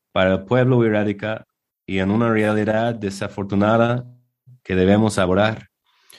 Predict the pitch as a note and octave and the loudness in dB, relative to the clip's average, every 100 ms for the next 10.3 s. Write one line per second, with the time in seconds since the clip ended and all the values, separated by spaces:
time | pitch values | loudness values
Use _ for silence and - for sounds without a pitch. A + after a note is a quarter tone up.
0 | _ - - - _ - G2+ A#2+ A2 A#2+ | _ -20 -20 -20 _ -6 -2 0 0 0
1 | B2 C3 A#2+ A2+ A#2 A2 G#2 G2+ A2 B2 | 0 0 2 0 0 0 2 2 0 0
2 | G#2+ A#2+ B2+ B2 B2 B2 - G2 G2+ E2 | 0 0 0 -2 -2 -6 -4 0 0 -2
3 | G2+ G2 - G2 G2 G2+ G#2+ A#2 G2 G2 | -6 -6 -4 -4 0 2 2 2 2 0
4 | F#2+ - G2 G#2 G2 G2 F#2 G2 G2+ G#2 | -6 -4 -2 0 0 0 2 4 2 0
5 | A2+ A#2+ _ _ _ _ - G2+ G2 G#2 | -4 -10 _ _ _ _ -4 -4 -2 -2
6 | G#2 G#2+ G2 A2 - A#2+ A#2+ F#2+ G2 G#2 | 0 -2 -2 -2 -2 -2 0 2 2 2
7 | G2+ A#2 B2 - - _ _ _ _ - | 0 -6 -6 -10 -20 _ _ _ _ -2
8 | G2 G2 G2+ G#2+ G#2 G#2+ - - G#2+ A2+ | 2 4 4 2 2 0 0 0 2 2
9 | B2 - - F#2 - F2+ - F#2+ F#2 G#2 | -2 -12 -6 -6 -4 -6 -4 0 2 2
10 | A2 - G2 | 0 -4 -10